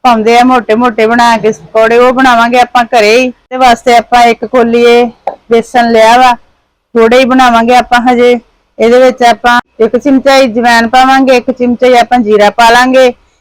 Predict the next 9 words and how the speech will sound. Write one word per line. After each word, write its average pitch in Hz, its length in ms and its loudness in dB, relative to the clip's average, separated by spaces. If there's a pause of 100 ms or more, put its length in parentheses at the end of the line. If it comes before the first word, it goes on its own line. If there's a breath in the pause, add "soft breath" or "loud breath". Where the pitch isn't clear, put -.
ਇਹ 240 160 2
ਨਾਰਦਾਨਾ 233 500 0
ਮੋਟਾ 233 420 0
ਵਾ, 247 160 2 (320)
ਇਹ 226 60 0
ਆਪਾਂ 240 220 0
ਬਰੀਕ 220 320 0
ਕਰਕੇ 226 340 -2
ਪਾਵਾਂਗੇ। 233 560 0